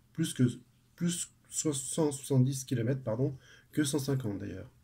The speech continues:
Dès que les températures sont douces, douze, treize degrés, euh, on atteint les, des chiffres comme ça.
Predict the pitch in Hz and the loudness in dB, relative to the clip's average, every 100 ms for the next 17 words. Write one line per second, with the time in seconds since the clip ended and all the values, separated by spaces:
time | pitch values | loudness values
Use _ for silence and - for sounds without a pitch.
0 | - - 131 131 123 123 131 131 123 127 | -18 -2 0 6 6 6 4 4 4 2
1 | 131 123 - 107 104 95 - - _ _ | 2 0 0 -2 -2 -2 -10 -20 _ _
2 | 123 202 214 - - - _ _ - _ | 2 2 2 -4 -8 -12 _ _ -20 _
3 | _ _ _ - 107 127 131 - - 120 | _ _ _ -4 6 8 8 6 4 8
4 | 131 131 - - _ _ - 117 107 139 | 10 8 4 -8 _ _ -2 0 4 4
5 | 175 175 - _ _ _ _ - - - | 4 0 -6 _ _ _ _ -20 -12 -2
6 | 107 107 113 113 143 143 113 98 92 92 | 0 0 0 0 2 4 4 2 -4 -4
7 | 117 - 139 135 127 107 98 | -4 -2 -2 -2 0 -2 -4